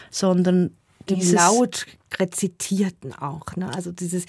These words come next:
Speaker 1: Genau,
Speaker 2: le-,
Speaker 1: poetisch.
Speaker 2: leise lesen kann man das gar nicht.
Speaker 1: Nee, macht auch keinen Sinn. Weil man muss in diese Poesie, in den Rhythmus, in das Tempo, in die Energie reinkommen.
Speaker 2: Ich habe das mal in Usbekistan erlebt.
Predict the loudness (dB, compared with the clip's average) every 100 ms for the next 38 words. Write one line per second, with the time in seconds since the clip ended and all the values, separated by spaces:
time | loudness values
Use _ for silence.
0 | -10 -12 -10 6 10 10 10 8 8 10
1 | 10 8 6 4 6 4 6 4 4 -2
2 | -2 -2 0 -2 -2 -6 -6 -6 -8 -10
3 | -14 2 6 8 6 8 6 6 4 2
4 | 2 4 4 2 0 -2 6 10 12 12
5 | 12 10 8 8 4 6 8 8 8 6
6 | 8 10 8 6 6 6 6 6 6 6
7 | 8 10 10 6 2 2 -2 0 6 8
8 | 6 4 6 8 8 4 2 2 2 0
9 | 0 4 8 8 6 -2 0 2 4 4
10 | 2 -2 0 2 0 -6 -20 -20 -18 -4
11 | -2 2 4 6 6 6 4 6 6 8
12 | 6 6 4 2 4 4 2 0 0 4
13 | 8 8 4 -4